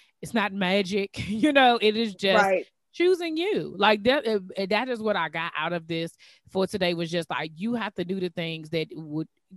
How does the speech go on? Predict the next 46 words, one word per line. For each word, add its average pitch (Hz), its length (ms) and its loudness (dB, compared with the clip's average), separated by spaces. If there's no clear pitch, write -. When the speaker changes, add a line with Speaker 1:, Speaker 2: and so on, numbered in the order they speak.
Speaker 1:
that 156 240 -4
would 185 220 2
better 226 280 4
you, 208 320 -2
better 185 240 -2
your 202 160 -2
life, 160 280 -4
but 180 120 0
it's 185 200 -2
also 185 400 -2
about 170 300 -6
choosing 170 460 -8
you 160 180 -6
and 160 180 -10
being 165 280 -8
comfortable 165 560 -8
in 156 200 -10
whatever 160 420 -6
it 151 120 -8
is 151 180 -6
that 151 220 -10
you 165 80 -12
decide 147 400 -8
to 151 80 -10
do, 147 320 -6
and 220 140 2
that 233 120 2
it's 240 160 -2
okay, 220 560 -6
you 190 120 -2
know? 175 240 -2
So, 151 560 -4
um, 151 500 -6
Speaker 2:
Mm. 160 220 -14
Speaker 1:
man, 220 440 -4
thank 349 240 -6
you. 190 180 -4
Thank 247 280 -6
you 214 140 -4
so 202 320 0
much. 196 240 -2
So 214 160 -4
how 294 440 0
can 269 260 -6
the 226 80 -6
people 208 600 4